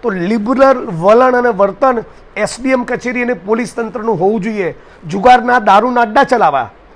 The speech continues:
ઇલીગલ માઇનિંગમાંથી રૂપિયાની નોટો છાપવી અને નાગરિકો સામે બદતમીજી કરવી, બિલકુલ કોંગ્રેસ પાર્ટી આ ચલાવવાની નથી.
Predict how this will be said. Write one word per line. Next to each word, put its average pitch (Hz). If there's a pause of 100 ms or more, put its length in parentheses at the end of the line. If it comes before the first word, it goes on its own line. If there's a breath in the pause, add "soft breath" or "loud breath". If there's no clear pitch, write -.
(200 soft breath)
ઇલીગલ 247
માઇનિંગમાંથી 247
રૂપિયાની 254 (180)
નોટો 262
છાપવી 233 (260 soft breath)
અને 208
નાગરિકો 214
સામે 247
બદતમીજી 277
કરવી, 285 (600)
બિલકુલ 240
કોંગ્રેસ 254
પાર્ટી 262
આ 254
ચલાવવાની 247
નથી. 185